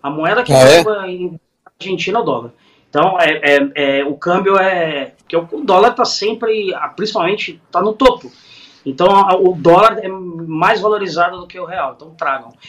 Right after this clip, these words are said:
Speaker 1: Ó, eu hoje, por exemplo, você, você falou de vinho, eu tô tomando hoje um, fui aqui no, aqui tem um Tino, né, que eles chamam que é esses supermercado de bairro,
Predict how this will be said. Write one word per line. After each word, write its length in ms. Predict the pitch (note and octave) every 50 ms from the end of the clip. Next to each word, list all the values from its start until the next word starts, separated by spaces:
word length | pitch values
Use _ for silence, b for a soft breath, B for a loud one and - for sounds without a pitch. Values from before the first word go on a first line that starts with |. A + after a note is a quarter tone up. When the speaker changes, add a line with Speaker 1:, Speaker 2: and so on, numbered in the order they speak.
| B B
Speaker 1:
Ó, 100 | F#3 G3 F#3
eu 160 | F3 G3+ A#3+
hoje, 320 | B3+ A3+ A#3+ B3 - G3+
por 120 | D#3+ A3 G#3+
exemplo, 300 | G3+ E3 F3 G#3+ G#3 -
você, 180 | - F#3+ E3+ - _
você 160 | - F#3+ F3
falou 180 | - G3 G3+
de 160 | F#3 D#3 D#3+ D3+
vinho, 260 | D3+ G#3+ C#4 C#4+ A3+
eu 80 | -
tô 100 | - G#3
tomando 380 | - G#3 G3+ G3 G3+ G#3 G#3 G3+
hoje 280 | G3 G3 G#3 G#3 G3 F#3+
um, 200 | G3+ G3 - - b b b b b b b b
fui 200 | _ _ F#3 G3+
aqui 220 | G#3 G#3 - A3
no, 240 | A3 A3 A3 G3+ F#3 -
aqui 280 | D#3+ D3+ - G#3+ A3
tem 180 | G#3+ - G#3+ A3+
um 240 | A3 G#3 F#3 E3 E3 -
Tino, 400 | - - - A#3+ C4 A#3+ F#3+ D#3
né, 140 | D#3+ F#3+ A#3
que 100 | - G3
eles 80 | F3 -
chamam 240 | - G3 G3 F#3+
que 80 | - F#3
é 60 | F#3+
esses 580 | F3 - - F3 D#3+ D3 C3+ - - - - _ _ _ _ _ _ _ _
supermercado 760 | - - E3+ E3 E3+ E3+ E3+ E3+ D#3+ D#3+ F3 F3+ F3+ E3 D#3+
de 100 | C#3 C3+
bairro, 560 | C3 - E3+ G3 G#3 G#3+ D#3+ C#3+ C3 B2+ _